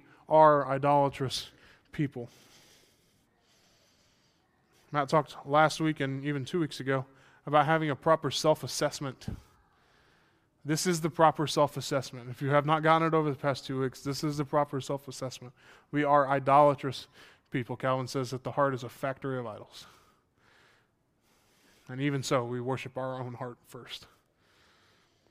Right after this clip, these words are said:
So let's look at our text, as Paul kind of alluded to. First thing I want you to see today is this. Unity come-, or second thing, rather.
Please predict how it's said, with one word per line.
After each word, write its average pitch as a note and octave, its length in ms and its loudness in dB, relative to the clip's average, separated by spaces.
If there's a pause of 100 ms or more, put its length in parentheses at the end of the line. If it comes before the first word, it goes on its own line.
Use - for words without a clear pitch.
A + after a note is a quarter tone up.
(1080)
So - 60 -8
let's D#3 220 2
look F#3+ 100 4
at F3+ 80 8
our C#3+ 80 10
text, C#3 480 0
as B2+ 240 -14 (380)
Paul C3+ 180 -4
kind C3+ 180 -6
of B2+ 80 -8
alluded C3 360 -4
to. C3 180 -6 (2250)
First E3+ 180 2
thing F3 140 6
I D#3+ 40 8
want D#3+ 200 4
you D3+ 60 0
to C#3 60 -2
see D3 200 0
today C#3+ 260 2
is C3 120 0
this. C#3 200 -2
Unity F#3+ 400 4
come-, E3 460 0
or D3 100 -2
second C3 280 -6
thing, B2+ 120 -8
rather. C3 220 -6